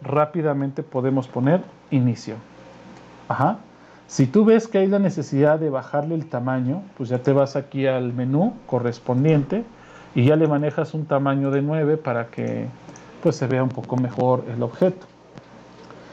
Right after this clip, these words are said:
Ahora bien, en insertar, en ilustraciones, en formas, vemos que aquí <coughs> aparece la punta de flecha y la línea.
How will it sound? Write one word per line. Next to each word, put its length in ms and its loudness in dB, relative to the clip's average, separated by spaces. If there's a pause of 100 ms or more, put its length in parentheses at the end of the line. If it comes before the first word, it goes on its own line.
(260)
Ahora 320 4
bien, 360 2
en 160 -4
insertar, 720 0 (720)
en 180 4
ilustraciones, 880 2
en 120 -4
formas, 640 0 (480)
vemos 400 4
que 120 -8
aquí 180 -4 (640)
<coughs> 580 -10
aparece 540 0
la 380 2 (880)
punta 300 4
de 100 0
flecha 560 -4
y 40 -8
la 140 -2
línea. 400 2